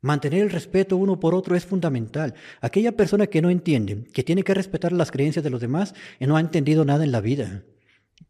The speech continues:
Yo no, yo no pretendo que la gente crea o acepte lo, lo que yo vivo. Están en su derecho de no creer.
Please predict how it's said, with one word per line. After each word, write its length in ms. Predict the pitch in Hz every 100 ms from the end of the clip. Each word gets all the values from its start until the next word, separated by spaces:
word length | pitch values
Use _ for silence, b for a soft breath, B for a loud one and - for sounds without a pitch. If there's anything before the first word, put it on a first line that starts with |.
| _ b _ _ _ _
Yo 180 | 135 202
no, 140 | 240
yo 120 | 190
no 120 | 220
pretendo 340 | 214 180 190 196
que 80 | 165
la 80 |
gente 420 | 139 165 165 175 -
crea 380 | 147 156 135 -
o 100 | 123
acepte 520 | 110 147 143 165 139 -
lo, 240 | 123 113 113
lo 180 | 127
que 120 | - 107
yo 180 | 135
vivo. 420 | 131 156 101 104 _ _ _ _ _ _ _ _ _ _ _ _ _ _
Están 260 | - 113
en 80 | 147
su 120 | 147
derecho 280 | 123 127 139
de 80 | 120
no 120 | 117
creer. 480 | 110 110 151 -